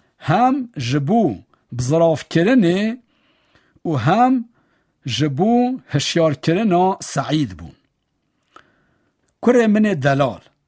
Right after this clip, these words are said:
دناف وان همو مروفین وی باجاری ده خوده به تن تو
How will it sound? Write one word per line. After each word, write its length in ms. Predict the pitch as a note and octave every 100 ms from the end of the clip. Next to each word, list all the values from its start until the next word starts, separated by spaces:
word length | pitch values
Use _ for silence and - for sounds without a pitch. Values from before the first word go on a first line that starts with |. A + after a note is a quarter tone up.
| _ _ _ _ _ _ _ _ _ _ C3+
دناف 540 | E3 F#3 A#3+ B3+ - - - _ -
وان 320 | A#2+ G#3+ A#3+
همو 400 | C3 D#3 E3 A3+
مروفین 500 | F3+ F3+ A3 F#3 E3
وی 180 | C#3 G#3+
باجاری 640 | D3 D3 B2+ D3+ D3 G#3 G3+
ده 380 | C3+ E3+ G#3+ A#3
خوده 800 | - - C#3+ C#3 C3+ G3+ A3+ A#3 _ _ _ _ -
به 160 | A#2+ D3
تن 420 | - A3 A3 D#3
تو 560 | - - A#3+ F#3+ E3